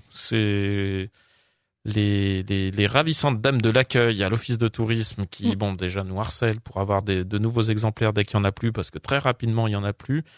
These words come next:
Speaker 1: et qui nous disent, « Il n'y a pas un jour sans qu'une tête passe à l'office de tourisme et nous demande la petite boussole. »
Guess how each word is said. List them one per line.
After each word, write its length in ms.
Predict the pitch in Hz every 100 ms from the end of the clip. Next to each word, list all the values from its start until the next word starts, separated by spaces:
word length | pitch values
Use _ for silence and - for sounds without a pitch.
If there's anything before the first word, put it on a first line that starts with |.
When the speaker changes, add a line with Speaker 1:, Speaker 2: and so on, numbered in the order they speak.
| - _ _ -
Speaker 1:
et 60 | 117
qui 140 | -
nous 80 | 107
disent, « 180 | 123 135
Il 20 |
n'y 40 | 104
a 40 |
pas 240 | - 101 -
un 120 | 143
jour 420 | 123 139 131 127
sans 180 | - 110
qu'une 200 | 104 110
tête 240 | 107 117 -
passe 320 | 127 123 -
à 40 |
l'office 280 | 107 - 107
de 80 | 110
tourisme 440 | - 107 113 -
et 40 | 104
nous 140 | 101
demande 420 | 107 123 113 107 104
la 140 | 107 113
petite 300 | 104 - 107
boussole. » 480 | 104 - 127 165